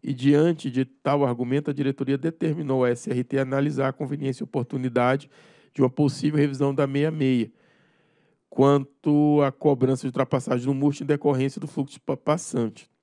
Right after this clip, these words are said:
Então, a avaliação ainda não foi submetida ao exame do colegiado.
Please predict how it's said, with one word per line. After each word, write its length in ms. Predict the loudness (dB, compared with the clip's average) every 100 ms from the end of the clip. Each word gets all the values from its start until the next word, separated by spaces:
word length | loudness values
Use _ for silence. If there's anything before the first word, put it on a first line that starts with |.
| _ _ _ _
Então, 180 | -2 2
a 20 |
avaliação 500 | 4 4 2 2 -2
ainda 160 | 0 -2
não 140 | -4
foi 180 | -2 -4
submetida 400 | -4 -4 -4 -2
ao 40 | -2
exame 220 | -2 -6
do 80 | -6
colegiado. 600 | -2 -2 0 0 -2